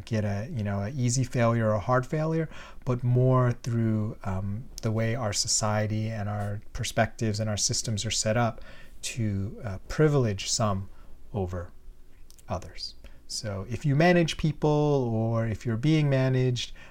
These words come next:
uh, it's something to think about in terms of failure, that the principles of failure and why they're important still hold. However, we have to look at the overall context in addition.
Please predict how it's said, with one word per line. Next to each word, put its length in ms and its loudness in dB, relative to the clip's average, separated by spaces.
uh, 240 2
it's 140 -4
something 280 2
to 120 0
think 240 -2
about 400 0
in 180 0
terms 360 -2
of 80 -2
failure, 460 2
that 180 -2
the 80 -2
principles 600 2
of 80 -2
failure 480 2
and 160 0
why 160 4
they're 160 0
important 520 -4
still 280 0
hold. 400 0
However, 360 4
we 120 4
have 240 2
to 80 0
look 340 -2
at 200 -6
the 360 -2
overall 680 -2
context 880 -8
in 140 -4
addition. 440 -4